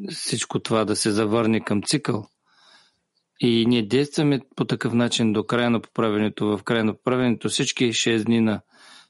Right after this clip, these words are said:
работа се съединяват в събота.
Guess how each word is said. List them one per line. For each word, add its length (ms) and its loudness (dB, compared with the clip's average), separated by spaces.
работа 600 -2
се 200 0
съединяват 920 0
в 280 0
събота. 540 -4